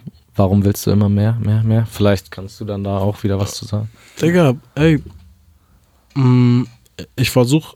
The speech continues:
Speaker 2: einfach Verantwortung für mich und mein Umfeld zu übernehmen, weißt du? So, ich war immer, äh, mit den Leuten, mit denen ich mich umgebe, so war ich auf jeden-, also meine engsten Leute, ähm, so bin ich auf jeden Fall immer so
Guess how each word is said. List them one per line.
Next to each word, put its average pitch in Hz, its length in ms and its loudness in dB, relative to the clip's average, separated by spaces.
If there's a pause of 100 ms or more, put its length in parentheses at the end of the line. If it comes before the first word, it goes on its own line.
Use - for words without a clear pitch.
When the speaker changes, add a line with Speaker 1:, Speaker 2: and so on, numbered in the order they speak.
(160)
Speaker 2:
einfach 139 240 0
Verantwortung 127 640 0
für - 120 -6
mich 120 220 2
und 117 80 4
mein 110 140 4
Umfeld 113 320 -2
zu 117 100 -6
übernehmen, 107 340 -2
weißt 107 220 -2
du? 127 140 -2 (840)
So, 110 160 2
ich 107 160 0
war 110 160 2
immer, 110 380 2 (480)
äh, 107 400 2 (640)
mit 131 300 -4
den 156 100 4
Leuten, 160 260 4
mit 131 160 2
denen 135 140 4
ich 120 100 -2
mich 117 180 0
umgebe, 117 420 4
so 110 260 2
war 110 160 4
ich 104 200 -2 (240)
auf - 200 -6
jeden-, 110 160 -4
also 113 160 2
meine 113 220 2
engsten 123 420 -4
Leute, 117 360 -10 (360)
ähm, 104 420 -2 (1120)
so 104 340 2
bin 110 160 2
ich 117 140 2
auf 110 120 -2
jeden 113 120 0
Fall 107 160 0
immer 110 260 4
so 101 460 -2